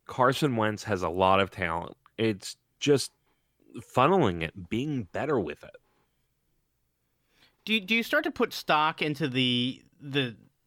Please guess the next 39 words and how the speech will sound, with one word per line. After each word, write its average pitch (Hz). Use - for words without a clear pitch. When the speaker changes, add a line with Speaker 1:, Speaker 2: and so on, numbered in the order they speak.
Speaker 2:
the 151
anonymous 143
sources 139
at 123
this 139
point? 147
Do 160
you 254
think 214
that 160
he's 170
lost 143
the 139
confidence 135
of 113
the, 113
the 151
players 139
around 123
him? 143
Do 139
you 131
think 135
that 131
they 139
are, 127
they 131
don't 139
play 147
as 135
hard 131
for 151
him? 160
Do 135
you 123
think 135
that 131
there's 123
anything 127